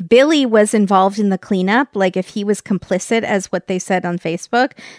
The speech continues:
that would mean it was someone in Billy's circle, which is not Justin. That would mean Casey or one of the McCulloughs or these douchebags,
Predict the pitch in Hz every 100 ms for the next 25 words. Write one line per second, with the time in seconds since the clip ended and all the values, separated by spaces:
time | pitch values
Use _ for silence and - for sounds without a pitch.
0 | _ 214 214 214 220 208 190 185 214 196
1 | 190 185 185 180 185 190 185 - 175 185
2 | 170 - 180 196 190 - 202 180 - 139
3 | 170 - 190 180 180 185 165 - 175 170
4 | - 147 - - - _ 196 185 185 185
5 | 175 175 175 - - 180 170 170 - -
6 | 170 170 156 _ _ _ _ 180 160 180
7 | 170 - 113 85 - -